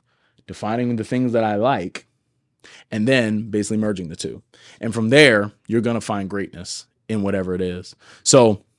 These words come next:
I hope that this was helpful to you. I hope that you got value out of this. Also, also, reminder, reminder, reminder, this is important. Listen, updates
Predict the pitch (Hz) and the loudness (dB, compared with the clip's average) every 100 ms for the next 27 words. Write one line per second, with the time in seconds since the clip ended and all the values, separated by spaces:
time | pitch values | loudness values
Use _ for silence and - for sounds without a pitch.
0 | _ _ _ _ - 139 156 135 135 123 | _ _ _ _ 4 6 8 6 4 0
1 | 110 120 107 113 117 113 101 110 110 101 | 2 2 2 -2 0 2 2 0 -2 -2
2 | 104 98 98 98 98 98 95 95 92 - | -2 -4 -4 -2 -2 -2 -4 -4 -6 -4
3 | 113 165 151 143 117 - 117 135 - 117 | 0 0 4 6 4 4 2 2 4 2
4 | 104 104 113 123 120 117 107 123 120 127 | 2 0 -2 0 -2 -2 -2 -2 -2 -2
5 | 120 131 127 95 104 113 107 120 120 92 | -2 0 0 2 2 0 -2 0 0 0
6 | 76 _ _ - 139 117 90 - _ _ | -8 _ _ 2 4 2 -2 -10 _ _
7 | _ _ _ _ _ - 139 139 123 101 | _ _ _ _ _ 2 2 4 2 2
8 | - | -4